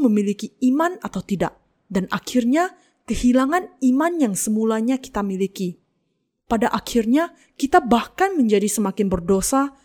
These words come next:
bahkan setelah kita percaya kepada Yesus. Tetapi, Yesus sudah secara sempurna menyelamatkan kita, orang berdosa yang tidak berdaya, sesuai dengan rencana keselamatannya yang dinyatakan di dalam kain biru dan kain ungu,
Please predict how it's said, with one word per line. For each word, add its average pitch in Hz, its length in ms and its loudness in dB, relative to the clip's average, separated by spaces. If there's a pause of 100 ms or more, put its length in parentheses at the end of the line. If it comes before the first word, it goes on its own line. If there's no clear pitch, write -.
(160)
bahkan 254 520 -2
setelah 226 360 0
kita 311 320 0
percaya 240 400 -4
kepada 190 240 -2
Yesus. 180 560 -4 (480)
Tetapi, 349 720 -4
Yesus 277 320 4
sudah 220 240 0
secara 214 400 0
sempurna 226 560 0
menyelamatkan 196 720 -2
kita, 285 400 -2 (320)
orang 285 320 4
berdosa 233 560 4
yang 247 160 0
tidak 247 320 2
berdaya, 202 560 0 (240)
sesuai 330 560 0
dengan 220 240 2
rencana 220 400 -2
keselamatannya 202 960 -2 (240)
yang 294 240 0
dinyatakan 220 640 0
di 233 80 0
dalam 190 240 -2
kain 190 240 -2
biru 214 400 2 (240)
dan 311 240 0
kain 240 320 -2
ungu, 240 400 0